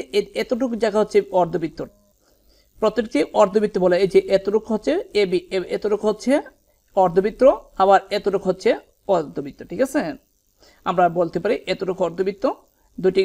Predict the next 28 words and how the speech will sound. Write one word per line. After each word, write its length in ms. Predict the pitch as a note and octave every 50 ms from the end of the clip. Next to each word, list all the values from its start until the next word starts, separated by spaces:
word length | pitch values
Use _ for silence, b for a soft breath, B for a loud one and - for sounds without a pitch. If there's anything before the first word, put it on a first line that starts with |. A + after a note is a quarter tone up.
| F3+
দুইটি, 340 | D#3+ D#3 F#3 G3 F#3 G3 G3+ G3 F#3+ B3+ G#3+ F#3+ F3+ _ _ -
প্রত্যেকটিকে 540 | - - G3 - G3+ - G#3+ G3+ - A3 B3+ - - -
অর্ধবৃত্ত 800 | F#3+ F#3 F3+ F3 E3 G#3 G3+ F3+ G3 G3+ - _ _ _ - A#3+ B3 E4 - - _ _ - -
বলা 160 | F#3+ E3 D3
হয়। 200 | D#3 D3 - - -
অর-, 220 | D#3+ E3 E3+ - _ _ _ _ _ _ -
এখন 340 | F3+ G#3 - A#3+ A#3 A3+ A#3+ D4+ A#4 -
আমরা 300 | - - G3 F#3+ F#3 F3+
নিচে 240 | F3+ G3+ G3+ - - A3
আরেকটি 340 | G3+ G3 G3+ G3 - G#3+ G3+ G3+ G3+
একক 260 | G3+ G3+ - G#3 G3
কাজ 160 | - G#3 G3+
দেওয়া 160 | F#3 G#3+ A3 G#3+
আছে, 140 | - F4 E4
সেটি 220 | - - - G3+ F3+
সমাধান 340 | - G3 F3+ F3 E3 E3+ E3+
করব। 200 | - F3+ F3 F#3+ B3+ G4+ - _ _ _ _ _ _ _ _ _ _ _ _ _ _ _ _
এখানে 260 | - G3 G3 G#3+ A#3+ C4
দেখো 180 | B3+ C4 - C#4
প্রিয় 180 | - - A#3+ A3+
শিক্ষার্থী 300 | - G#3+ - - - G3+
বন্ধুরা, 220 | G3 F#3+ F#3+ F#3
একক 160 | F#3+ G#3+ G#3+ A3
কাজ 120 | A3+ G3+
বলা 200 | G3 F3+ F#3 F#3+ G3+
হয়েছে 240 | G#3 G3+ G3+ - F#3+ F#3
কাগজ 320 | F#3+ G3 F3+ F3 G#3 G#3 -
কেটে 260 | - A#3+ A3 F#3 F3